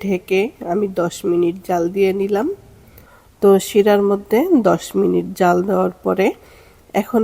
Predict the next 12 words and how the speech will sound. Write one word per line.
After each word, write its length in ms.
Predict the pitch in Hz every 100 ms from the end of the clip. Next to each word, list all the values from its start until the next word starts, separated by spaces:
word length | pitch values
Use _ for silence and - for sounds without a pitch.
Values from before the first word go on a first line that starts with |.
| 226
আমি 180 | 214 294 - - 220
ঢাকনা 360 | - - 214 190 190
দিয়ে 220 | 202 214 302 - -
আরও 240 | 175 165 156 -
ঘন্টাখানিক 680 | 180 175 185 - 185 220 - - 214
মিষ্টিগুলো 600 | 156 - - 147 160 185 285 - - _ - 180
ভিজিয়ে 360 | 185 185 180 165
রাখব 340 | 151 - 208 - - - _ _ _ _ _ _ _ _ _ _ _
এবং 280 | - 185 185 180 -
এরপরে 420 | 190 196 220 220 202
দেখাচ্ছি 520 | 196 196 196 - - 330 - _ 185
মিষ্টিগুলো 600 | 165 - - 180 180 180